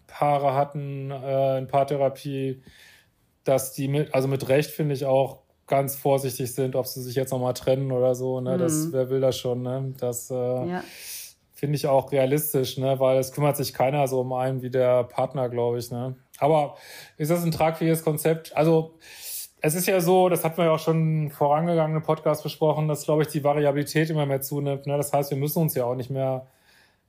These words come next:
Speaker 1: festlegen, wie lange mache ich das jetzt so, ne? Aber ich glaub schon, dass diese, ähm,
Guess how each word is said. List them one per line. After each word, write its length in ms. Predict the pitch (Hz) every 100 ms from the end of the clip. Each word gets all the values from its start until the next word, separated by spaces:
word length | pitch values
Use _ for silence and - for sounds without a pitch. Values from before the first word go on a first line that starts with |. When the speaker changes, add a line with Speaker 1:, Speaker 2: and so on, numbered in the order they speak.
| -
Speaker 1:
festlegen, 680 | - 139 - 147 143 143 135
wie 60 |
lange 260 | 131 135 139
mache 200 | 135 151
ich 80 | 139
das 500 | 139 135 - - -
jetzt 320 | 139 139 -
so, 240 | 143 139 139
ne? 120 | 135
Aber 280 | 139 139 156
ich 60 |
glaub 160 | 160 160
schon, 200 | - 175
dass 180 | 143 -
diese, 220 | 147 147
ähm, 460 | 147 143 139 131